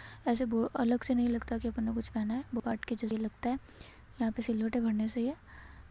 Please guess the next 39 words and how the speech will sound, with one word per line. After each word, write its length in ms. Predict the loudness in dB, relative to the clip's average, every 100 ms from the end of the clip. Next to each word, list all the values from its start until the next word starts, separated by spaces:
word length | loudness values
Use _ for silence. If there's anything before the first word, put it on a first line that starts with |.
| 0
शरीर 200 | 2 2
से 140 | 0
एकदम 240 | -2 0 0
अटैच्ड 380 | 0 -2 -2 -2
हो 100 | -2
जाता 320 | -2 -4 -6
है। 100 | -6 -12 -20 -20 -20 -20 -20 -20 -18 -14
तो 160 | -2 -2
इस 120 | 0
तरह 280 | 0 0 0
से 160 | 0
हम 180 | 0 0
इसको 220 | -2 -2
यहाँ 220 | 0 0
से 200 | -2 -2
भी, 120 | 0 0 -4 -20 -20 -20 -20 -20 -20 -20 -8
इस 80 | 0
तरह 200 | 2 4
हमको 240 | 4 4
इस 280 | 2 0 -8 -2
चारों 340 | 6 8 8 6
जो 180 | 6 4
हिस्से 300 | 2 0 0
हैं 80 | 2
उन 160 | 0
पे 140 | 0 0
इसी 180 | -2
तरह 240 | -2 0 0
सिलाई 300 | 0 0 0
ले 160 | 0
लेनी 260 | -2 -2 -4
है। 80 | -6 -12 -20 -20 -20 -20 -20 -20 -20 -20 -20 -20 -20 -20 -6 2
ये 120 | 2
चारों 380 | 4 4 4 2
पे 80 | 2
मैं 140 | 2
ले 160 | 2 0
चुकी 360 | -2 -6 -2
हूँ, 100 | -4